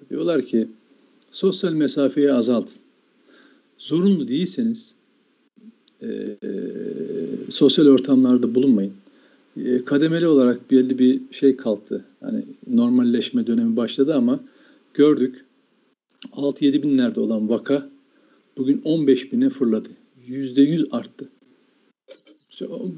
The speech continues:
çok kısa sürede, yani on beş yirmi gün içinde yüzde yüz arttı vaka sayısı. Evet, mücadeleyle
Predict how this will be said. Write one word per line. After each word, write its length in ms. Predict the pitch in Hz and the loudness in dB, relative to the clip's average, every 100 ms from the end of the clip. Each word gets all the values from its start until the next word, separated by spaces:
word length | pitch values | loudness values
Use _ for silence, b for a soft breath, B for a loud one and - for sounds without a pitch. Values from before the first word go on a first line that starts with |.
| 196 269 | -8 -2
çok 220 | - 196 | 0 0
kısa 140 | - 156 | 0 2
sürede, 200 | 139 123 | 4 4
yani 180 | 143 | 4
on 80 | 165 | 2
beş 180 | 156 - | 0 0
yirmi 200 | 165 156 151 | -4 -4 0
gün 100 | 139 | 0
içinde 300 | 127 131 147 | 2 0 0
yüzde 280 | 143 127 | 0 -2
yüz 160 | 151 139 | 0 2
arttı 280 | 113 - 110 | 0 0 -4
vaka 220 | 113 113 | -2 -4
sayısı. 400 | - 104 104 - _ _ B B B B | -4 -6 -6 -12 _ _ B B B B
Evet, 220 | 160 147 - _ _ _ _ | 0 0 -4 _ _ _ _
mücadeleyle 840 | 156 139 143 151 147 151 151 151 | -2 0 0 0 0 -2 0 0